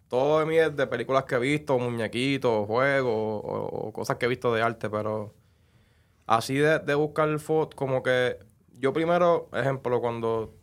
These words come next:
cuando escucho una canción, como que me voy imaginando, depende de la melodía, lo que sea, y ya voy como que escribiendo, "Ah, pues, por aquí, por acá, por aquí, pum, pum".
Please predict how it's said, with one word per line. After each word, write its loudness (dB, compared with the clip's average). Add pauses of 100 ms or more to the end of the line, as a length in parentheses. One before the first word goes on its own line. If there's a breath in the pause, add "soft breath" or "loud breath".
(240)
cuando -2
escucho -4
una 0
canción, -2
como -4
que -4
me -4
voy -4
imaginando, -2
depende -4
de -2
la 0
melodía, -2
lo -2
que -6
sea, -6 (280)
y -8
ya -4
voy -6
como -6
que -8
escribiendo, -6
"Ah, -4
pues, -6 (100)
por -8
aquí, -8
por -10
acá, -8
por -10
aquí, -12
pum, -14
pum". -12